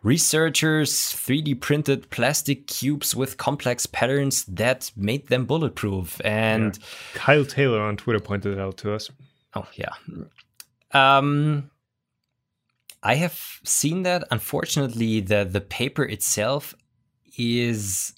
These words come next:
Speaker 1: not accessible if you're not paying for it, but <laughs>
Speaker 2: <laughs>
Speaker 1: I don't know. Have you read it? I, I've just
Speaker 2: I,
Speaker 1: read
Speaker 2: I have not, no.
Speaker 1: Okay.
Speaker 2: No.
Speaker 1: I've, I've just read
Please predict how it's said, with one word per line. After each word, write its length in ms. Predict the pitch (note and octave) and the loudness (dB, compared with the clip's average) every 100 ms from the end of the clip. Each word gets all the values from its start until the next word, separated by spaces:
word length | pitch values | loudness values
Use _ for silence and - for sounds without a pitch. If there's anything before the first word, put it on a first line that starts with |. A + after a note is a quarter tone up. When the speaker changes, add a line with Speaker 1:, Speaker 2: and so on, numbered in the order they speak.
| - | -4
Speaker 1:
not 460 | G2 G2 G2 A2 | -2 0 0 0
accessible 840 | D#3+ - E3 F3 - E3+ E3+ F3+ F3 | -2 -4 -4 -4 -6 -4 -4 -4 -6
if 200 | - - | -8 -6
you're 200 | D3 D3 | -2 2
not 220 | D3 D#3+ | 0 -2
paying 260 | - D#3+ E3+ | -2 0 0
for 180 | - D#3 | 0 0
it, 200 | D#3+ - | -2 2
but 260 | - - - - - A2+ | 0 0 -14 -8 -4 0
<laughs> 40 | B2+ G2 - - _ _ _ _ - | 0 -4 -14 -20 _ _ _ _ -8
Speaker 2:
<laughs> 20 | B2 G#2 - - - | -6 -6 -10 -14 2
Speaker 1:
I 920 | B2 A2 D#3+ E3+ - A3 - F3+ D#3+ - - - - | 4 8 8 6 6 2 4 4 4 2 -8 -2 2
don't 100 | E3+ | 4
know. 80 | F#3 | 4
Have 180 | A#2+ C3 | 4 4
you 100 | F3+ | 6
read 180 | F3 F#3 | 6 4
it? 200 | A3+ - - _ _ - | 0 -8 -20 _ _ 2
I, 200 | C#3 D#3+ | 6 6
I've 120 | - | 4
just 160 | D#3+ | 6
Speaker 2:
I, 120 | D3 D#3 | 8 8
Speaker 1:
read 120 | C3 | 8
Speaker 2:
I 100 | D#3 | 10
have 220 | D3+ B2+ | 8 6
not, 260 | B2 A2+ G#2+ | 4 4 4
no. 260 | A2 F#2+ F#2 | 0 -2 -2
Speaker 1:
Okay. 200 | A2 G2+ | 0 0
Speaker 2:
No. 100 | F#2 - - - - | -2 -10 -20 -20 -2
Speaker 1:
I've, 160 | C3 D3 | 0 2
I've 160 | D#3 | 2
just 240 | - F#3 - | 4 2 6
read 280 | A#2 F#2+ | 4 4